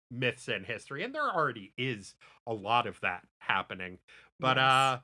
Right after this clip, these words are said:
Speaker 1: you know, I don't think you should let Marvel Comics forget that they publish characters like Whitewash Jones. That,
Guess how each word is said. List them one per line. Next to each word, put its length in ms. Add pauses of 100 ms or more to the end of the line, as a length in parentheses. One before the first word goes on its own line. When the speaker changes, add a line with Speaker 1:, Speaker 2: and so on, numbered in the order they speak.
(220)
Speaker 1:
you 80
know, 240
I 100
don't 180
think 260
you 100
should 260
let 240
Marvel 320
Comics 440
forget 460
that 180
they 260 (100)
publish 380 (160)
characters 560
like 180 (160)
Whitewash 540
Jones. 560 (420)
That, 260